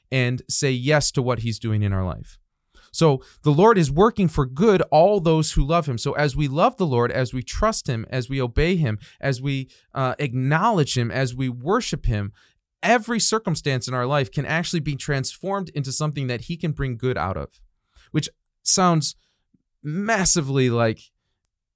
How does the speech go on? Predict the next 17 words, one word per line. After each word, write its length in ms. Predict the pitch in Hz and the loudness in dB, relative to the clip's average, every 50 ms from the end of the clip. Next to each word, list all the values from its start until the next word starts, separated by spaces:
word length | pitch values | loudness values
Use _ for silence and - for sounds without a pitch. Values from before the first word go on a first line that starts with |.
| _ _ - | _ _ -18
uh, 60 | - - - - - _ _ - - - | -18 -18 -16 -18 -20 _ _ -20 -20 -20
like, 160 | 95 110 - - | -18 -16 -8 -4
how 120 | 165 196 | -2 -2
could 140 | - 202 147 | 0 2 2
that 140 | 170 151 - | 2 4 4
possibly 440 | - 160 156 - 156 127 135 123 | 4 4 4 2 2 2 2 2
be 160 | 110 110 110 - | 2 2 0 -2
true? 360 | - 110 95 64 87 123 - _ _ _ _ _ _ _ _ _ _ _ _ _ _ _ _ _ - | -2 -4 -6 -6 -6 -8 -12 _ _ _ _ _ _ _ _ _ _ _ _ _ _ _ _ _ 0
How 80 | 170 185 | 0 2
could 180 | - 226 196 | 4 4 4
it 80 | 175 - | 4 6
possibly 380 | - - 190 180 165 151 151 139 | 6 6 6 4 2 2 0 0
be 140 | 120 127 | 0 0
true 160 | - - 135 117 | -2 0 0 2
that 180 | 117 113 - - | 2 0 2 2
every 320 | 143 160 165 160 170 151 | 2 2 2 2 2 2
circumstance 920 | - - - 139 135 - 120 113 - - - 98 85 80 - - - - | 0 0 -2 -4 -4 -4 -4 -6 -6 -6 -6 -6 -8 -8 -10 -14 -16 -18